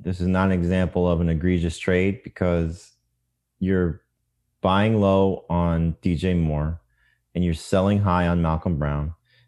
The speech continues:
And clearly there's an example of a need for Malcolm Brown, and you're getting Marvin Jones back in return. So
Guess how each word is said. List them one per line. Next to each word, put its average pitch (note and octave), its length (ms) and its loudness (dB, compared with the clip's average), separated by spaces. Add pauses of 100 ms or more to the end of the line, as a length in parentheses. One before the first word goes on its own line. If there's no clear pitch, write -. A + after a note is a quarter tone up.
(140)
And F2 180 -4
clearly G#2+ 340 2
there's F#2+ 220 2
an F#2+ 60 0
example F2 520 0
of E2 100 0
a F2 60 0
need F#2 280 0
for - 120 -4
Malcolm D#2 340 -2
Brown, D2+ 420 -4 (520)
and E2+ 100 -2
you're F2 100 0
getting G2 340 2
Marvin F2 320 2
Jones E2 240 0
back D#2 280 -2
in D#2+ 60 -4
return. D2 360 -6 (240)
So E2+ 480 -2